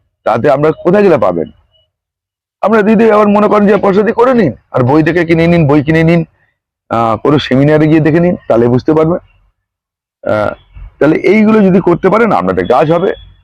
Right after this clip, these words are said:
তবে গাছ ভালো হবে, নাহলে করতে পারলে কিছু হবে না। এটা মনে রেখে দেবেন, এইটা করে আপনারা গাছ করবেন। গাছের মধ্যে, আহ, যদি তখনই আপনাদের রেজাল্ট আপনাদের বলে দেবে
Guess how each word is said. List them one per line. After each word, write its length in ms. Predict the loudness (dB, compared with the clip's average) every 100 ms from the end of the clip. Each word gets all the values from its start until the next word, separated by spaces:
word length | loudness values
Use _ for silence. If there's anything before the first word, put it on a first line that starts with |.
| _ -6
তবে 180 | -2 0
গাছ 200 | -2 -4
ভালো 320 | -4 -2 0
হবে, 220 | 0 -2 -6 _ _ _ -6
নাহলে 220 | -2 -2
করতে 220 | -2 0
পারলে 180 | 0 -2
কিছু 180 | -4 -6
হবে 180 | -6 -6
না। 140 | -12 -20 -20 _ _ _ _ _ _ _ _ _ -6
এটা 200 | -2 0
মনে 260 | 0 0
রেখে 140 | 0 0
দেবেন, 260 | 0 0 -4 -10 _ _ _
এইটা 240 | -4 -2 0
করে 260 | 0 0
আপনারা 280 | 0 0 0
গাছ 280 | 0 -2 -2
করবেন। 360 | -2 0 0 -4 _ _ _ _ _ -6 -4
গাছের 380 | -2 -4 -2
মধ্যে, 600 | 0 0 0 0 0 -2 -6 _ _ _ _ -6
আহ, 320 | -4 -2 0 0
যদি 280 | 0 2 0
তখনই 420 | 0 -2 0 2
আপনাদের 400 | 0 0 0 0
রেজাল্ট 360 | 2 2 2 0
আপনাদের 380 | 0 0 -2 -2
বলে 340 | -2 -2 -4
দেবে 180 | -8